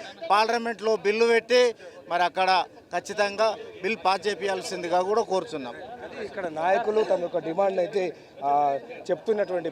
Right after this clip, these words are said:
Speaker 2: పరిస్థితి మనకు స్పష్టంగా కనబడతా ఉంది. అయితే ఏ-, అయితే మొత్తం, అయితే దీనికి సంబంధించి నాయకులు,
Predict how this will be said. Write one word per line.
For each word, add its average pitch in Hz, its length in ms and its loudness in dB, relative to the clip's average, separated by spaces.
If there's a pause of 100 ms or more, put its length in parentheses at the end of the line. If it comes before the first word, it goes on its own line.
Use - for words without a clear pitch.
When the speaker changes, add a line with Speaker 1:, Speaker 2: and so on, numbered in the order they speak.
Speaker 2:
పరిస్థితి 160 440 -2
మనకు 156 240 -4 (420)
స్పష్టంగా 190 440 0 (100)
కనబడతా 165 500 0
ఉంది. 247 120 -4 (100)
అయితే 247 180 4 (400)
ఏ-, 190 300 -2 (100)
అయితే 233 220 0
మొత్తం, 220 300 -4 (100)
అయితే 214 320 2
దీనికి 190 160 -4
సంబంధించి 226 680 0 (500)
నాయకులు, 190 360 2